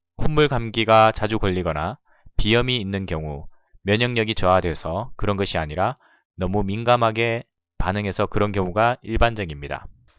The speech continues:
결론은 아이들 콧물 감기약은 자주 사용하면 안 된다는 것입니다. 약을 먹인다고 일찍 낫는 게 아닙니다.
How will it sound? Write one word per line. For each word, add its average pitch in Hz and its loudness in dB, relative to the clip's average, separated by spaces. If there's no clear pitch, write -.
결론은 131 4
아이들 127 6
콧물 147 4
감기약은 107 2
자주 104 0
사용하면 123 2
안 92 -4
된다는 104 0
것입니다. 78 -6
약을 104 4
먹인다고 104 0
일찍 123 -2
낫는 101 -2
게 107 0
아닙니다. 80 -4